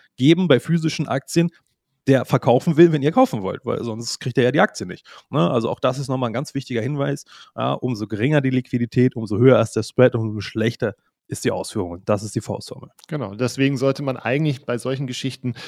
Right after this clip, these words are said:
Speaker 2: ähm, mit einem sogenannten, mit einer sogenannten Limit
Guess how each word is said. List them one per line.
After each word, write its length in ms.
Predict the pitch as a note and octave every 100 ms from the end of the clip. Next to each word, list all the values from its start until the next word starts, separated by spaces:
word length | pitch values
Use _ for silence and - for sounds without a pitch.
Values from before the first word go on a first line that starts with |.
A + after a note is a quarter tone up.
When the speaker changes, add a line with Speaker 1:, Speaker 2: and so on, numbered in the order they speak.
| - - -
Speaker 2:
ähm, 560 | B2+ B2+ B2+ B2 A#2+ - -
mit 260 | A#2+ - -
einem 220 | A#2+ A#2
sogenannten, 760 | G#2+ B2 B2+ A#2+ A#2 - A#2
mit 160 | B2+ A2+
einer 200 | G2 A2+
sogenannten 460 | A#2 A#2 A2+ A2 A2+
Limit 500 | G#2+ C#3 F3+ -